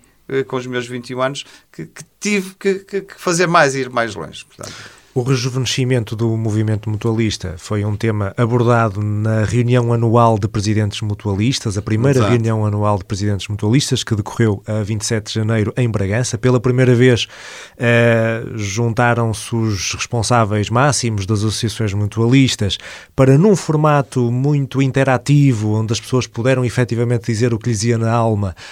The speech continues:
Speaker 2: eh, debaterem ali, eh, os principais temas, eh,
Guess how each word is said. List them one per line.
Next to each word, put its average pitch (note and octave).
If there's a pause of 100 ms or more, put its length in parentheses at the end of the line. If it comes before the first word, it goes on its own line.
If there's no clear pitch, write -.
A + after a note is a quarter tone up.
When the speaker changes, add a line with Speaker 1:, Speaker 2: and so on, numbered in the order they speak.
(180)
Speaker 2:
eh, A2+
debaterem C#3
ali, B2
eh, A2
os F#2+
principais A#2
temas, A#2 (320)
eh, G#2+